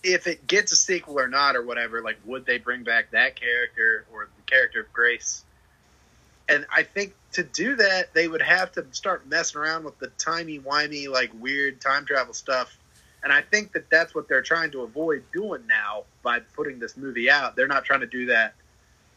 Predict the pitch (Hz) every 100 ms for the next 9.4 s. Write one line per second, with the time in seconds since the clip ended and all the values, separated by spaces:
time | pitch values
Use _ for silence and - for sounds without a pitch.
0 | _ _ - 160 - _ _ - - 240
1 | 220 214 170 175 165 - 156 113 107 151
2 | 160 135 127 143 135 120 120 120 110 -
3 | 120 110 95 - - - 120 113 127 123
4 | 107 120 110 _ 123 120 127 117 117 107
5 | 113 113 107 104 104 113 - - 110 -
6 | 113 110 131 131 131 127 156 143 - -
7 | - _ - 135 127 135 131 - 180 190
8 | - 180 170 147 127 - 117 - - 190
9 | 175 156 139